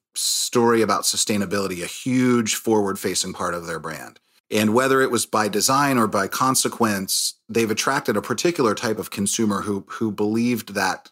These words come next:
brand promise. But look what happened to them, whatever, seven, eight years ago when they tripped on themselves and found out they, they actually had, I forget what it was, it was about the pork, and it took them years to dig back out of that hole. Because once you take something of a high-minded point of view about these things and you turn out to actually, uh,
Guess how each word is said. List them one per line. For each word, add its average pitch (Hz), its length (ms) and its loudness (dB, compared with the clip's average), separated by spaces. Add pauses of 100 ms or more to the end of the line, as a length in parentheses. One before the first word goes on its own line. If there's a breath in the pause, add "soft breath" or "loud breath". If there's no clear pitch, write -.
(140)
brand 101 360 -4
promise. - 500 -6 (180)
But 147 80 0
look 208 140 4
what - 100 2
happened 180 360 2
to 143 80 -2
them, 107 200 2
whatever, 92 400 0
seven, 104 320 0
eight 87 120 -8
years 123 280 2
ago 92 300 0
when 98 160 -2
they 95 160 -2
tripped - 300 -2
on 95 100 0
themselves 80 480 -4
and 101 120 -6
found 123 280 2
out 113 220 0
they, 120 160 2
they 113 260 2
actually 113 340 0
had, 117 160 0
I 123 40 0
forget 120 260 -2
what 117 100 2
it 104 80 -2
was, 107 220 0
it 107 40 -4
was 101 120 -4
about 104 240 -2
the 101 60 -6
pork, 110 380 0
and 107 140 2
it 101 80 -2
took - 160 -8
them 110 140 0
years 185 280 2
to - 60 -6
dig 85 220 -8
back 85 220 -4
out 87 160 -4
of 85 60 -8
that 78 120 -6
hole. 85 180 -6
Because 107 300 -4
once 175 300 2
you 123 280 4 (240 loud breath)
take 147 240 -2
something 127 360 0
of 107 80 2
a 107 80 2
high-minded 110 560 2
point 104 240 -2
of 95 80 -6
view 113 200 2
about 113 220 2
these 104 160 -4
things 104 300 -2
and 101 100 0
you 98 80 -4
turn 113 300 -2
out 104 160 -2
to - 120 -6
actually, 98 640 -4
uh, 85 360 -8